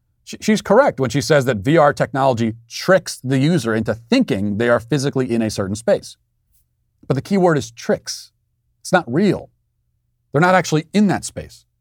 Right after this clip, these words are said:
Nothing that happens to them in that space is actually happening to them. It's happening to a computer code on a screen. So one computer code is interacting with another computer code. It feels real, but it's not. But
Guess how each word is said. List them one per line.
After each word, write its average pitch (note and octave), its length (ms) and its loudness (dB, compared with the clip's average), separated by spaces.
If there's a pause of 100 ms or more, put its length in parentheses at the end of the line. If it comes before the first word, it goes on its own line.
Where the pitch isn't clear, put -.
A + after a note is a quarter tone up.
(440)
Nothing F3 260 2
that D#3+ 120 0
happens D#3+ 400 -2
to C#3+ 100 -4
them C3 200 2
in C#3+ 120 -2
that C3 160 0
space C3 280 -4
is A#2 100 -2
actually B2+ 300 -2
happening A#2+ 400 -4
to F#2+ 100 -10
them. - 160 -18 (540)
It's C3 120 -10
happening E3+ 360 2
to D3+ 120 -2
a C3+ 60 0
computer D#3+ 540 -4
code G#2+ 400 -4
on B2 120 -4
a A#2 60 -6
screen. - 600 -6 (420)
So C3 200 2
one F#3 360 2
computer G3 540 -2
code G#2+ 260 0
is A2+ 140 -4
interacting D#3 580 0
with B2 140 -2
another D3 320 2
computer G#2+ 400 -4
code. - 300 -10 (960)
It A#2+ 120 -4
feels A#3+ 600 0
real, G#2 460 -2
but A#2 120 0
it's A#2 140 -6
not. A#2+ 360 -6 (1700)
But - 240 2